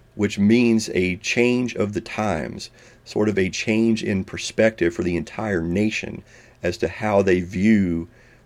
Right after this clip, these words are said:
their role in the world and how they view the, the situation between, the relations between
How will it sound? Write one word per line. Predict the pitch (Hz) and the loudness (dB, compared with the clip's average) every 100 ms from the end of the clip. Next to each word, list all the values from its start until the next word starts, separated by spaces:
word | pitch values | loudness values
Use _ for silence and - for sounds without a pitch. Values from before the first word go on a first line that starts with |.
| _ | _
their | 104 98 104 | -2 2 4
role | 90 101 107 92 87 | 6 6 8 8 6
in | 82 85 | 2 -2
the | 80 | 0
world | 87 98 82 80 | 2 4 2 2
and | 87 | -2
how | 92 | -2
they | 92 90 | 2 0
view | 85 92 101 82 80 | 0 0 0 0 -2
the, | 80 80 | -2 -4
the | 85 | -6
situation | - - - 92 117 - - 90 | -4 -4 0 4 4 2 -2 -6
between, | - - 85 80 82 - - _ | -6 -2 -2 -2 -6 -12 -20 _
the | 87 | 2
relations | 92 110 110 - | 4 4 0 -8
between | 87 - 87 85 82 | -8 -2 0 0 -4